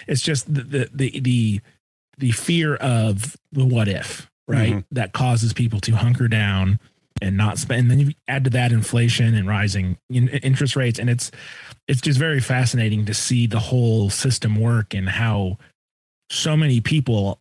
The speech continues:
Speaker 1: operate in the same way,
Speaker 2: Mm-hmm.
Speaker 1: be it through the stock market or through housing, of, like, "Wow, we really are way more alike <laughs> in, like,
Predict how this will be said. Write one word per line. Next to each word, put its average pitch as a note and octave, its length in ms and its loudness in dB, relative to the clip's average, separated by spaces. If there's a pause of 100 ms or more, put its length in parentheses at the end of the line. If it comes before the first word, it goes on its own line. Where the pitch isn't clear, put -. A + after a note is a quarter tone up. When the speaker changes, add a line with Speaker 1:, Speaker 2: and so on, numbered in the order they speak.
Speaker 1:
operate A#2 760 0 (720)
in D3 160 4
the B2 100 2
same A2+ 300 0
way, F#2 380 -6 (300)
Speaker 2:
Mm-hmm. A2 160 0
Speaker 1:
be B2+ 160 2
it A#2 80 -2 (240)
through C#3+ 220 0
the B2 100 2
stock A#2 340 -2
market G#2+ 380 0
or G#2+ 80 0
through A2+ 220 0
housing, G#2 400 0
of, F2 100 -4
like, F2+ 240 -6
"Wow, G#2 280 -2
we G2 140 -2
really A2 300 0
are F2 420 -4 (1040)
way A#2+ 280 2
more G#2+ 240 0
alike F2+ 520 -6 (360)
<laughs> - 400 -4
in, G#3 200 -2
like, E3 300 -2